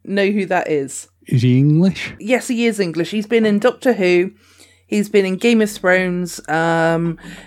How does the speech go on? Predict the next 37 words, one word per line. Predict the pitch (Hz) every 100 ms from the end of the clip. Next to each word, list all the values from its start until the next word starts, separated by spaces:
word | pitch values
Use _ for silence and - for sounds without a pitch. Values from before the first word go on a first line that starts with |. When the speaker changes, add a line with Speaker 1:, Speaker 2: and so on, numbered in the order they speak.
| -
Speaker 1:
he's | 170 180 170 170
been | - 175 165 160 160 156
in | 160 156 156
Harry | 156 180 165 160
Potter, | 165 156 - 156 151 - -
which | 156 160
is | 156
where | 147 143
I |
recognised | 147 147 - 151 160 160
him | 156
from. | 160 147 - -
And | 185
he's | 208 208
also, | 233 208 240 220 214 196 -
um, | 190 190 196 -
he's | 233 233
also | 262 254
in | 208 196
Hot | 214 -
Fuzz | 226 185 160 - - _ -
as | 170
well. | 185 160 156 -
Speaker 2:
Yep. | 113 135 - _ _ -
Oh | 139 139 123
yeah, | 113 107
I | 117
re-, | 117 110 110
I've | 117 - _ _
just | - 123 -
stuck | - 127 -
his | 117
picture | - 110 - 101
up. | 113
Yeah, | 113
he | 107 107 107 107 - -
played | 117 113 110